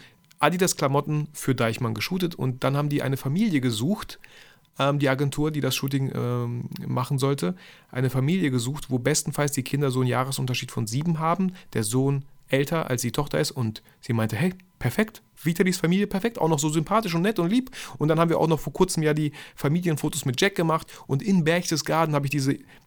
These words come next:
äh, Voicemail bekommen über Instagram, "Ey Vitali, wir machen da so ein Shooting, könntest du dir das vorstellen?" Ich so, "Wie geil ist das denn?" Und meine Frau so, "Ja, ja, wir machen's auch kostenlos." Ich so, "Nee, nix kostenlos." Äh, wir haben, äh, zwei fünf dafür bekommen, zweitausendfünfhundert Euro. Ähm,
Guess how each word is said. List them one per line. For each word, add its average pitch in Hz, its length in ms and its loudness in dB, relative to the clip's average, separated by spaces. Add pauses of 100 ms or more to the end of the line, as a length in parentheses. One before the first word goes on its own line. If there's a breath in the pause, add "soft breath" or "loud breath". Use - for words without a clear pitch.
(120)
äh, 123 500 0
Voicemail 170 800 2
bekommen 151 420 0
über 139 160 2
Instagram, 143 480 0 (240 loud breath)
"Ey 147 140 2
Vitali, 160 180 2
wir 135 80 2
machen 143 140 2
da 131 80 2
so 123 80 -2
ein 123 40 0
Shooting, 156 300 0
könntest 143 220 0
du - 20 2
dir 131 80 2
das 127 80 2
vorstellen?" - 380 -4
Ich 107 80 -4
so, 127 100 -2
"Wie 156 100 0
geil 170 220 0
ist - 160 -6
das - 160 0
denn?" 117 200 0 (580 loud breath)
Und 135 140 0
meine 131 160 2
Frau 131 240 -2
so, 135 80 -2
"Ja, 175 160 2
ja, 190 140 2
wir 175 100 2
machen's 185 340 0
auch 170 160 0
kostenlos." 175 420 0
Ich 127 80 -2
so, 123 60 0
"Nee, 127 140 2
nix 143 220 -2
kostenlos." 165 520 -2 (520 loud breath)
Äh, 131 220 0 (160)
wir 135 120 4
haben, 139 200 2
äh, 117 360 -2 (100)
zwei 123 260 0
fünf 196 260 0
dafür 170 220 0
bekommen, 165 320 -2
zweitausendfünfhundert 131 800 -4
Euro. 165 360 0 (960 loud breath)
Ähm, 139 340 0